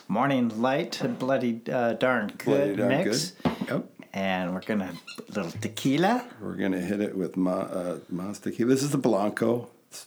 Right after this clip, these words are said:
Speaker 2: what I usually use for this.
Speaker 1: Yep,
Speaker 2: And,
Speaker 1: actually,
Speaker 2: and,
Speaker 1: that's my ride, too.
Speaker 2: They, uh, they tend to drink these like shots. Uh, maybe that, that's just my brother and his <laughs> friends who live there. I don't know, but that's how I've been exposed to it.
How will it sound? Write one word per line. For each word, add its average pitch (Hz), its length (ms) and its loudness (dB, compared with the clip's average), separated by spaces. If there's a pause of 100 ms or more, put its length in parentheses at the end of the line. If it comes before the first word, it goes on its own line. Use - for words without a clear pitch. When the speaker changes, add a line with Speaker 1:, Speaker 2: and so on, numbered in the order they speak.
Speaker 2:
what 87 140 -10
I 85 80 -8
usually 90 600 -4
use 101 320 -2
for 98 140 -4
this. 95 200 -2
Speaker 1:
Yep, - 260 0
Speaker 2:
And, 214 180 6
Speaker 1:
actually, 175 240 2
Speaker 2:
and, 139 100 2
Speaker 1:
that's 139 260 0
my 120 140 4
ride, 104 340 2
too. 87 300 -2 (200)
Speaker 2:
They, 151 400 4
uh, 117 340 2 (500)
they 180 180 6
tend 226 280 6
to 190 60 6
drink 139 320 4
these 107 200 4
like 90 200 0
shots. - 600 -2 (760)
Uh, - 220 -10 (480)
maybe 175 240 6
that, - 340 0
that's 107 260 0
just - 200 -2
my 101 100 6
brother 98 420 4
and 95 120 2
his 85 140 2
<laughs> - 120 -8
friends 120 360 4
who 117 80 4
live 107 260 4
there. 95 280 2
I 123 100 6
don't 104 180 4
know, 90 220 2
but 104 140 0
that's 131 200 4
how 120 200 4
I've 104 140 2
been 95 140 0
exposed 87 480 -2
to 92 140 -2
it. - 120 -8